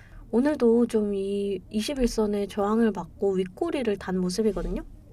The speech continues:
자, 여러분들이 여기서 좀 집중을 해주셔야 하는 거는 지금 이 자리, 이십일 선을 돌파해주는 흐름을 보여주는지를 좀 주의 깊게 봐주셔야 돼요. 이 자리를 좀 돌파를 해주면서 이 오일선과의 골든크로스를 형성을 한다.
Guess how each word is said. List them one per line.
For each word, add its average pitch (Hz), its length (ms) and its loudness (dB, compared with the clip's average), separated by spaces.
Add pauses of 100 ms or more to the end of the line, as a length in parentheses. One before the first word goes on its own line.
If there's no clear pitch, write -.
자, 233 140 0
여러분들이 269 720 4
여기서 240 400 2
좀 233 180 0
집중을 220 400 -2
해주셔야 320 320 0
하는 214 220 2
거는 240 320 0
지금 208 240 -4
이 208 80 -4
자리, 208 400 -2
이십일 359 360 0
선을 294 300 -4
돌파해주는 262 680 4
흐름을 381 380 4
보여주는지를 220 1000 2
좀 190 180 -4
주의 240 280 -4
깊게 220 260 -4
봐주셔야 220 480 -4
돼요. 185 240 -6 (1600)
이 240 40 -2
자리를 285 420 0
좀 262 160 -4
돌파를 226 440 0
해주면서 285 640 0
이 226 100 2
오일선과의 233 640 -2
골든크로스를 226 760 -4
형성을 240 380 -4
한다. 196 580 -4